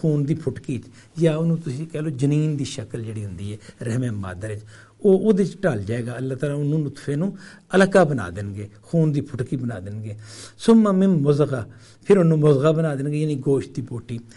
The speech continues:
"مُخَلَّقَةٍ وَغَيْرَ مُخَلَّقَةٍ،" ਕੋਈ ਮੁਕੰਮਲ ਤੇ ਕੋਈ ਨਾਮੁਕੰਮਲ। "لِنُبَيِّنَ لَكُمْ،" ਤਾਂ ਕਿ ਅਸੀਂ ਤੁਹਾਨੂੰ ਵਾਜ਼ੇ ਕਰ ਦਈਏ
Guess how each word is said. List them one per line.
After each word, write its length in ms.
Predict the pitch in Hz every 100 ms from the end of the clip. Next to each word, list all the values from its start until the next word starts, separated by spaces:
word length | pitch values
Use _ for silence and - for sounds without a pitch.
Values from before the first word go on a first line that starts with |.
| - - -
"مُخَلَّقَةٍ 840 | 120 - 139 151 180 185 185 214 202 - -
وَغَيْرَ 400 | 165 113 113 107
مُخَلَّقَةٍ،" 720 | 113 104 120 117 120 120 123 120
ਕੋਈ 180 | 143
ਮੁਕੰਮਲ 480 | 127 104 113 123 175
ਤੇ 120 | 165
ਕੋਈ 160 | 131 117
ਨਾਮੁਕੰਮਲ। 640 | 107 95 98 127 117 117 - - - - 170
"لِنُبَيِّنَ 540 | 170 143 110 190 196 196
لَكُمْ،" 480 | 170 123 - 208 220 - - _
ਤਾਂ 140 | 160 160
ਕਿ 200 | 208 160
ਅਸੀਂ 160 | 190
ਤੁਹਾਨੂੰ 360 | 185 190 160 104
ਵਾਜ਼ੇ 320 | 117 120 160 170
ਕਰ 220 | 165 123
ਦਈਏ 380 | 117 123 160